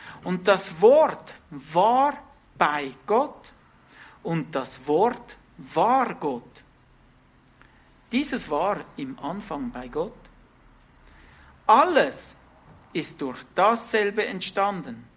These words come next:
und ohne dasselbe ist auch nichts eines entstanden, was entstanden ist.“ Und dann weiter im Vers vierzehn, „Und das Wort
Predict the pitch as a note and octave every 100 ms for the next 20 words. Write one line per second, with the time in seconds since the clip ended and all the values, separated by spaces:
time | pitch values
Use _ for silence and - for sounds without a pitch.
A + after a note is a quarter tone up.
0 | _ _ _ _ - - _ F3 D#3+ -
1 | - G#3 G#3+ C#4+ E4 C4 B3+ B3 - -
2 | G3 G3 A#3 D4+ - - _ _ - -
3 | - _ - D#3 - - - - C3+ C3
4 | - D#3+ A#3 D#4 - - - - - D3
5 | G3+ B3 A#3+ B3 F3 - - - D3 D#3
6 | F#3+ A3+ - _ _ _ _ - C3 E3
7 | F3 - A3+ A#3 A#3 A#3+ - A#3 - -
8 | - - _ _ _ _ _ _ _ _
9 | _ C#3+ C3+ C#3+ C#3 C#3+ G#3+ A3 F#3+ E3+
10 | E3 C#3+ - - D#3+ A#3 A#3+ A#3+ A#3+ A#3+
11 | - - - - - - F3+ F3 F3 D3+
12 | - - F#3+ C#4 D4+ - -